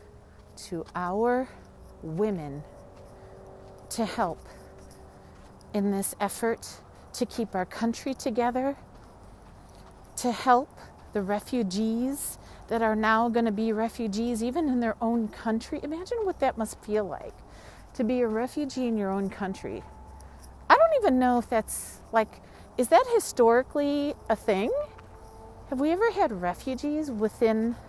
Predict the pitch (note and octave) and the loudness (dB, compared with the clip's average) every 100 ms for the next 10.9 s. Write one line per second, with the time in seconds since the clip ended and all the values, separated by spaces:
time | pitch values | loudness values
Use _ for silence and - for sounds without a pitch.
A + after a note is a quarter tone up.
0 | - - - - - - - - - - | -20 -20 -20 -20 -20 -20 -20 -20 -20 -20
1 | - - - - A3 A3+ G#3+ G3+ - - | -12 -10 0 2 4 2 0 -2 -4 -2
2 | A3+ A3 A#3 A3 - B3 D4 G3+ - - | -2 2 4 4 2 2 2 0 -6 -20
3 | - A3 - A#3 G#3 A#3+ C4 A#3+ G#3 A3 | -6 -4 2 4 4 4 0 -2 0 2
4 | G#3 G3+ G3+ - - - - G3+ G3+ A3 | 2 0 -4 -8 -20 -20 -6 -4 -2 -2
5 | G#3+ G#3+ G#3 F#3 G3 B3 C#4+ D4 C4+ G4 | 0 0 0 0 0 0 0 2 2 2
6 | G#4+ A3 - G3+ D#4+ - G3+ - D4+ A4 | 2 0 0 4 2 6 4 4 2 2
7 | C#5+ - - - - - - - - - | 2 0 -14 -20 -20 -20 -20 -20 -20 -20
8 | - - - - - - A#3+ B3 - D4+ | -20 -20 -20 -20 -20 -6 -4 -2 2 4
9 | C#4 B3 A3+ G3+ F#3 F3+ F#3+ D3+ B2+ D#3 | 4 4 2 2 0 0 -2 -2 -6 -6
10 | A#3 F#3+ G3 E3 D#3+ D#3 E3 D3 | -2 -2 -2 -4 -4 -2 -2 -4